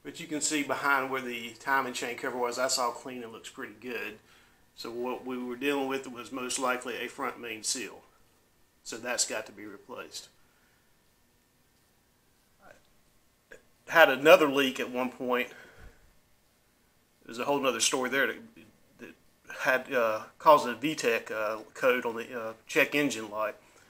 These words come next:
But I replaced the oil pan gasket when that happened. So that's all good. So I know it's probably that front main seal that's leaking.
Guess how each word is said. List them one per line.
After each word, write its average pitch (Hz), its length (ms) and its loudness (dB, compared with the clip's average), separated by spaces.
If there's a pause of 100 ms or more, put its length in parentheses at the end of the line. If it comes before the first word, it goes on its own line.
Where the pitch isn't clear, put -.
(320)
But 131 160 2
I 135 80 10
replaced 147 480 4
the 123 80 0
oil 135 160 0
pan 123 260 -2
gasket 113 480 2
when 110 100 -12
that 117 200 0
happened. 110 480 -2 (580)
So 120 160 -6
that's 147 280 10
all 123 160 8
good. 120 280 -4
So 135 120 4
I 127 100 8
know 123 220 4
it's 113 160 -2
probably 117 540 2
that 110 180 -2
front 104 280 -10
main 101 160 -14
seal 104 240 -6
that's 87 220 -16
leaking. 95 320 -18